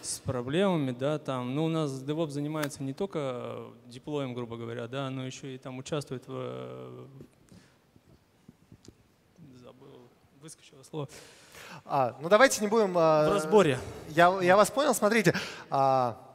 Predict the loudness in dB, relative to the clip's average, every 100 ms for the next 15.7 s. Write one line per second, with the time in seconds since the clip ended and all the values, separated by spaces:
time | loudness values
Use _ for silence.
0 | -20 -20 _ _ _ _ 2 2 2 4
1 | 4 4 0 0 2 0 2 2 2 0
2 | 0 -2 -4 -4 2 2 2 0 -2 -6
3 | -6 -10 -16 _ -10 -6 -4 0 0 0
4 | -6 -16 -20 -2 4 6 4 2 2 2
5 | 2 0 -2 -4 -2 0 0 -4 -2 2
6 | 2 0 -4 0 2 0 -2 -6 -4 -6
7 | -8 -8 -6 -4 -6 -10 -20 _ _ _
8 | _ 4 6 6 0 0 2 4 4 6
9 | 4 4 -2 -2 -2 -2 -2 -2 -4 -10
10 | -4 -2 0 0 2 0 0 -2 -2 -2
11 | -4 -4 -4 -4 -6 -6 -4 -6 -8 -10
12 | -4 -4 -2 -4 -6 -4 -4 -4 -8 -14
13 | -14 -6 -4 -4 0 2 2 0 -6 -6
14 | -4 -4 -4 -6 -6 -4 -2 -2 -4 -6
15 | -6 -6 -10 -10 -4 -4